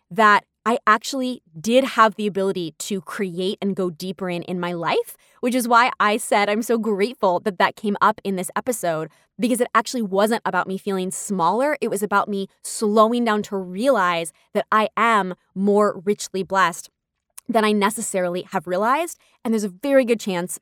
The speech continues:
that you are too. And next up, I really continue to go deeper. Um,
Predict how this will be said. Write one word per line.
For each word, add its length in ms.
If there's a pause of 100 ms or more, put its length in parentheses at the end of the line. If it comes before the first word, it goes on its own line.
that 300 (280)
you 260
are 120
too. 320 (800)
And 400 (380)
next 480
up, 240 (100)
I 380 (200)
really 560
continue 720 (360)
to 220
go 200
deeper. 460 (220)
Um, 400